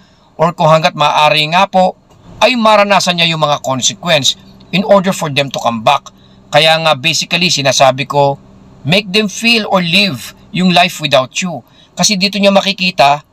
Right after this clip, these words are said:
dito niya mararamdaman yung lungkot at disadvantage ng wala ka. Okay, so now malinaw na, denial stage and acceptance. Kaya kung gusto mo talagang bumalik ang ex mo sa'yo, mga utol, kailangan mo ng time frame.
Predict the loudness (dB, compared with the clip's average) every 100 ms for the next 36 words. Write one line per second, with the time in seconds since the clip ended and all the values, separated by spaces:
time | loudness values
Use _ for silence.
0 | _ -4 0 2 0 0 4 6 4 4
1 | 0 -2 -2 -2 -2 -2 0 0 0 -4
2 | -4 -4 0 0 0 -4 -4 -2 0 0
3 | 0 -2 -4 -8 -10 -2 0 0 2 2
4 | 2 0 0 0 2 0 0 _ _ -6
5 | -2 0 0 0 -4 0 0 0 -2 -2
6 | -2 -2 -2 -2 -2 0 -2 -4 _ _
7 | 0 2 0 -4 -4 -4 -2 0 0 -2
8 | -4 -4 -2 -2 -2 -4 -2 -2 -2 0
9 | 0 0 -2 -4 -4 -4 0 0 0 -2
10 | -4 -4 -4 -4 -4 -6 -4 -2 -4